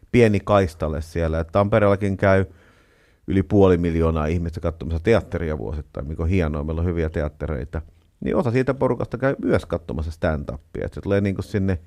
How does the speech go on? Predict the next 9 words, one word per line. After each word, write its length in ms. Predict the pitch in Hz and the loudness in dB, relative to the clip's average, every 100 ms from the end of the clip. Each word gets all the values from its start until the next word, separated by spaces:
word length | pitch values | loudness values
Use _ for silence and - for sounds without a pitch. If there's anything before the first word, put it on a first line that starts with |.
| _ _ _ _ | _ _ _ _
sinne 280 | - 98 95 | -2 0 2
niinku 360 | 98 92 98 | 0 0 2
lisäksi. 560 | 101 90 71 - - 67 | 2 2 -2 -6 -10 -6
Ja 120 | 69 - - _ _ _ | -6 -8 -18 _ _ _
vaikka 220 | - 95 107 | -4 -2 -2
tietysti 360 | 101 - 104 - _ _ _ _ | -2 -2 -6 -8 _ _ _ _
telkkarikin 640 | 117 117 - 110 104 113 | 2 2 0 -2 -2 0
on 140 | 113 101 | 0 0
kiva, 400 | 113 98 92 | -2 0 0